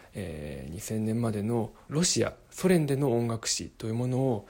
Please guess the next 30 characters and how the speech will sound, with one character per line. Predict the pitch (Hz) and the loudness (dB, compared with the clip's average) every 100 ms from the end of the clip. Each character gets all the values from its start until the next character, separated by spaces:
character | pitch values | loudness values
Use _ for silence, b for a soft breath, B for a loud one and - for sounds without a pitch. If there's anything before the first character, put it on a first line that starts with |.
| B - | B -12
え | 104 | -10
ー | |
と、 | - | -10
さ | - 131 | -4 0
ら | 143 | 2
っ | - | 0
と、 | - - - b b b - | -6 -6 -10 b b b -16
え | 65 62 65 - | -14 -12 -12 -8
ー、 | - | -2
概 | 107 107 | 0 0
要 | 110 | 0
を | 120 135 98 | 2 2 2
皆 | 107 101 | -2 -4
さ | 101 | -6
ん | |
に | 90 | -6
お | - | -6
話 | 101 - - | -8 -8 -6
し | |
し | - | -6
た | - | -6
い | |
な | 82 90 | -8 -6
と | - 127 - | -4 -4 -6
思 | 78 76 | -8 -8
っ | |
て | - 73 | -6 -6
い | |
ま | 69 113 | -6 -6
す。 | - | -8